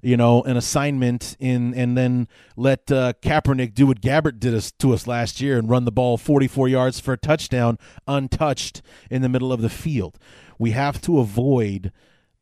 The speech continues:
mistakes that will meant, that will cause the Bears to lose this game, you know, 'cause even though a lot of people are picking the Bears to lose, they're still the better team here.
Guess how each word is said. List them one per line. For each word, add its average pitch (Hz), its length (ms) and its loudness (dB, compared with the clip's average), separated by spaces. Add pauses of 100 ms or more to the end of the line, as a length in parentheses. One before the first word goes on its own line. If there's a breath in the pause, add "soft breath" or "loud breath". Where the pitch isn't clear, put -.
mistakes 120 880 -2 (140)
that 117 320 -4
will 113 600 0 (1080 soft breath)
meant, 131 320 0 (100)
that 139 140 2
will 147 100 0
cause 147 280 4
the 139 80 0
Bears 139 260 2
to - 80 -4
lose 127 260 2
this 110 200 -4
game, 98 240 -10 (720 soft breath)
you 101 100 -2
know, 95 300 0 (120)
'cause - 380 -2 (260 soft breath)
even 214 280 0
though 214 140 6
a 160 40 4
lot 156 220 2
of - 40 -10
people 151 320 0
are 117 80 2
picking 143 340 -4
the 117 80 -4
Bears 117 360 -4
to 123 120 -6
lose, 110 600 -2 (840 soft breath)
they're 190 140 4
still 196 260 6
the 147 80 0
better 120 200 2
team 175 280 -6
here. - 240 -14